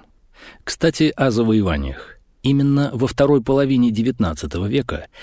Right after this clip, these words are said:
сформировались колониальные империи Франции и Англии. Можно долго описывать, как бесчинствовали в них колонизаторы,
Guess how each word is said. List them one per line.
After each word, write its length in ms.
сформировались 840
колониальные 720
империи 520
Франции 520
и 140
Англии. 420
Можно 320
долго 380
описывать, 520
как 240
бесчинствовали 720
в 120
них 200
колонизаторы, 800